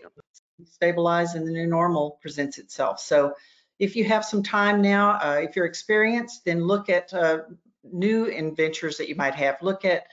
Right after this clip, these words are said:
divestitures, look at carve-outs, uh, you know, all the kinds of things that you might not be as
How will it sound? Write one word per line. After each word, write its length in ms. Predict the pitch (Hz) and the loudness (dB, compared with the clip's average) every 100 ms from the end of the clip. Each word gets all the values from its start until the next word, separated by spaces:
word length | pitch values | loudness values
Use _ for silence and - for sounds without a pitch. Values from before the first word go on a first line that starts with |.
| - _ 180 | -20 _ -2
divestitures, 760 | 180 175 175 147 139 127 - | 0 0 -4 -10 -6 -6 -2
look 200 | 160 170 | -2 0
at 280 | 170 160 - | 0 0 -2
carve-outs, 760 | - 180 180 143 127 - - - | 0 2 4 2 0 -2 -8 -14
uh, 200 | 143 156 _ _ - | -14 -16 _ _ -8
you 80 | 180 | -2
know, 60 | |
all 240 | - 208 220 | 2 2 2
the 80 | 220 | 0
kinds 260 | 208 190 | -2 -2
of 80 | 180 | -4
things 220 | 185 185 | -8 -8
that 100 | 170 | -14
you 80 | 165 | -12
might 220 | 170 165 170 | -6 -4 -4
not 220 | 165 170 | -6 -6
be 160 | 165 | -6
as 160 | 151 | -6